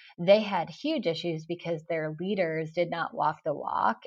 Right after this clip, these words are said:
and they didn't have cultures of transparency where people were allowed to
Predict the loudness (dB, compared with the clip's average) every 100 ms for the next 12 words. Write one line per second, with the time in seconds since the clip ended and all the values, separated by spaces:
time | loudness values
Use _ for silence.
0 | 0 2 2 0 0 0 0 -2 -4 -4
1 | -4 -2 -4 -4 -6 -6 -4 -4 -2 -4
2 | -4 -4 -6 -8 -6 -2 0 0 -2 -4
3 | -2 0 -2 -4 -8 -6 -6